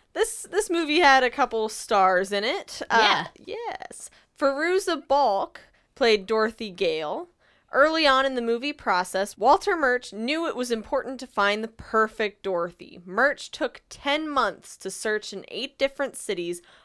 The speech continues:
Speaker 1: auditioning fifteen hundred young girls. He eventually found Fairuza, a nine-year-old from Vancouver.
Speaker 2: Yeah.
Speaker 1: Fairuza was not only a great actress, but she was also the same age as the Dorothy character in the books.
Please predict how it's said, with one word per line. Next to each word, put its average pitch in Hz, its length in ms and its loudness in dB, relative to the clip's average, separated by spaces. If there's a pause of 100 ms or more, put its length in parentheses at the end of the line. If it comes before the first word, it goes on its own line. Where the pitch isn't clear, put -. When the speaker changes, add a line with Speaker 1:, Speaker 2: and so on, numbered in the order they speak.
Speaker 1:
auditioning 226 640 2
fifteen 254 600 -4
hundred 202 840 -4
young 190 340 -8
girls. - 580 -12 (840)
He 262 140 4
eventually 302 580 0
found 220 420 0
Fairuza, 247 760 -6
a 185 100 -4
nine-year-old 190 880 -2 (100)
from 190 300 -10
Vancouver. 254 840 -8 (500)
Speaker 2:
Yeah. 214 340 -8 (420)
Speaker 1:
Fairuza 381 580 2
was 247 260 -4
not 262 300 4
only 269 320 -2
a 220 80 2
great 202 480 -2
actress, 180 640 -2
but 190 140 -4
she - 140 -6
was 226 160 0
also 277 300 2
the 262 140 0
same 254 400 0
age 190 400 -4
as 202 160 -4
the 185 100 2
Dorothy 180 420 -4
character 175 520 -8
in 180 100 -8
the 185 80 -8
books. - 580 -6